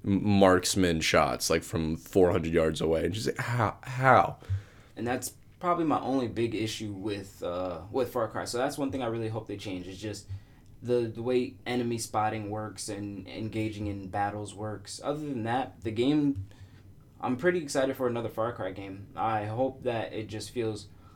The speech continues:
Speaker 2: a little bit different, but it's as fun as Far Cry four or five.
Speaker 1: Where would you like the location to be? 'Cause so far we had the jungle, then we had, like, well, we, no, we had, like, Paradise Island,
Speaker 2: Mm-hmm.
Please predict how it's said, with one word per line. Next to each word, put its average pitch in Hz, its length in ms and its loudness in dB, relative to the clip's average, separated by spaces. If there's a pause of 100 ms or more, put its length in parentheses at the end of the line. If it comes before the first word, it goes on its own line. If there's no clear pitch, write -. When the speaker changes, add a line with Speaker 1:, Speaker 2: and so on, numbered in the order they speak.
(280)
Speaker 2:
a 101 80 -4
little 165 360 0
bit 202 240 -4
different, 143 460 -2 (1120)
but 117 180 4
it's 113 140 -2
as 107 180 -2
fun 131 240 0
as 123 180 -2
Far 110 280 2
Cry 104 240 -2
four 104 340 -4
or 98 80 -4
five. 78 380 -4 (340)
Speaker 1:
Where 104 340 8
would 120 260 4
you 95 720 6 (140)
like 92 260 4
the 90 80 6
location 90 560 4
to 80 80 -2
be? - 260 -4 (560)
'Cause 104 120 2
so 113 120 10
far 107 180 10
we 95 140 10
had 90 360 6
the 92 60 4
jungle, 104 520 8
then 101 180 4
we 90 120 2
had, 85 240 2
like, 82 500 4 (200)
well, 107 180 10
we, 104 180 8
no, 110 120 4
we 92 100 6
had, 107 160 8
like, 110 180 6
Paradise 107 380 8
Island, 87 500 4
Speaker 2:
Mm-hmm. 107 300 -6